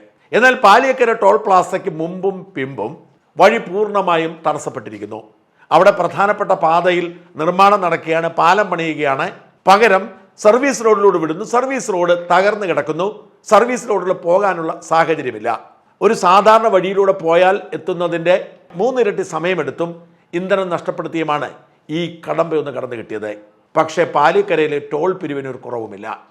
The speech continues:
ഇത് കഴിഞ്ഞ കുറേ കാലമായി കേരളീയ സമൂഹത്തിൽ ചർച്ചയാണ്. ഷാജി കോടംകണ്ടത്ത് എന്നു പേരുള്ള ഒരു കോൺഗ്രസ് നേതാവ് കോടതിയിൽ പോയി. കോടതിയിലെ ജഡ്ജിമാർക്കും ഈ അനുഭവമുള്ളതുകൊണ്ട്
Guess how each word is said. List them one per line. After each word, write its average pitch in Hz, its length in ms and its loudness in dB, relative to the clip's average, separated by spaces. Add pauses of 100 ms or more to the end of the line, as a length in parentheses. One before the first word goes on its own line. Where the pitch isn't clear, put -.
(180)
ഇത് 208 200 4
കഴിഞ്ഞ 202 240 4
കുറേ 196 300 2
കാലമായി 165 520 2 (320)
കേരളീയ 180 280 4
സമൂഹത്തിൽ 151 440 -8
ചർച്ചയാണ്. 151 640 0 (380)
ഷാജി 226 300 6
കോടംകണ്ടത്ത് 185 720 0
എന്നു 165 160 -4
പേരുള്ള 156 420 -2 (340)
ഒരു 165 100 -4
കോൺഗ്രസ് 180 460 -2
നേതാവ് 156 300 0
കോടതിയിൽ 160 420 0
പോയി. 143 400 -4 (480)
കോടതിയിലെ 262 600 6
ജഡ്ജിമാർക്കും 175 760 -2
ഈ 165 80 -6
അനുഭവമുള്ളതുകൊണ്ട് 160 1000 -2